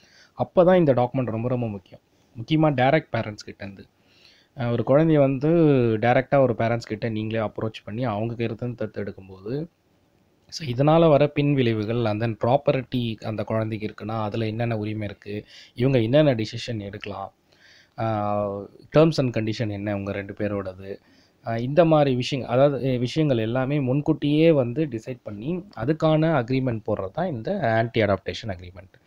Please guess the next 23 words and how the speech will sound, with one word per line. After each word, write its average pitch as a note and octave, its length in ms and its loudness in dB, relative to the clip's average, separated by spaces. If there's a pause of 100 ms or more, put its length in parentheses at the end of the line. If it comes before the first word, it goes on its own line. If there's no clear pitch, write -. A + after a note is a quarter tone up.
(540)
இதுல C#3+ 200 4
ஒரு C3 180 6
இம்பார்ட்டன்ட் E3 520 2
என்னன்னு B2+ 300 -2
பார்த்தீங்கன்னா, A#2 500 -4 (800)
இது C#3+ 240 2
வந்து D#3+ 160 8
வேலிட் C#3+ 540 4
அக்ரிமெண்ட், C3 420 -2 (260)
enforceable C3+ 720 2
in A#2+ 260 -6
court. - 200 -16
இந்த A2+ 160 -6
கோர்ட்ல E3 340 4
வந்து B2+ 300 -2
கண்டிப்பா A#2 360 -4
என்ஃபோர்ஸ் A#2+ 460 -4
பண்ணலாம். G#2+ 420 -6 (120)
இது G#2+ 260 -4
ரொம்ப, G#2+ 180 -8
ரொம்ப C#3 220 0
முக்கியமான A#2 460 -4
டாக்குமெண்ட். G2 300 -12